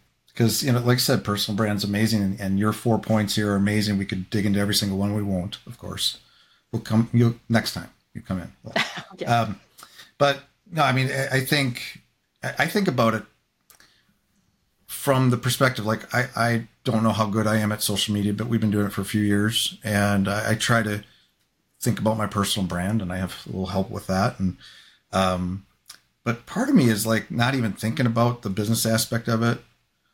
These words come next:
Speaker 1: Like, I, part of what I do, I try to, I wanna give back, right?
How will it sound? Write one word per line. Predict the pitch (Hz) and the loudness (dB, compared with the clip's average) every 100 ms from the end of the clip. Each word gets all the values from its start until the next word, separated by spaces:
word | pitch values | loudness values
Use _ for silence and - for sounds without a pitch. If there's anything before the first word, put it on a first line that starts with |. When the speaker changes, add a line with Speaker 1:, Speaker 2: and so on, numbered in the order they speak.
| _ | _
Speaker 1:
Like, | 117 113 | -4 0
I, | 139 139 - _ | 0 -2 -12 _
part | - 165 | 0 2
of | 117 101 | 2 0
what | 98 | -2
I | 98 123 | 0 0
do, | 123 127 127 101 | 2 4 4 2
I | |
try | 98 123 110 | 0 0 0
to, | 101 - | -2 0
I | |
wanna | 107 101 | 0 0
give | 98 87 | -2 -6
back, | 90 85 - - - - | -6 -6 -8 -16 -18 -6
right? | 95 101 | -2 -2